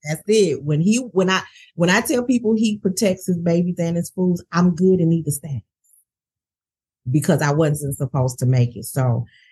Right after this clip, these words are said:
after the divorce, after the single parent status, after the bankruptcies, I decided for my children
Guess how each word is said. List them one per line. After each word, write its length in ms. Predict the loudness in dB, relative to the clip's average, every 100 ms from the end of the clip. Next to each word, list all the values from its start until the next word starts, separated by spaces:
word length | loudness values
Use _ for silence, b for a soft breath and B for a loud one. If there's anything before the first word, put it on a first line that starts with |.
| b -2
after 280 | 0 2 0
the 100 | 2
divorce, 680 | 2 0 2 2 2 0 -2 -2
after 280 | -2 0 -2
the 120 | -2
single 400 | 0 -2 -2 -4
parent 340 | 0 0 0 -4
status, 480 | -2 0 2 0 -2
after 240 | -2 0 0
the 140 | 0
bankruptcies, 1000 | 2 2 2 2 2 0 -2 -2 -2 -8 b b b b _ _ -2
I 120 | 2
decided 760 | 2 2 0 2 2 0 -2 -2
for 200 | 0 2
my 220 | 2 2 0
children 880 | -2 -2 -2 -2 -4 -6 -10 -14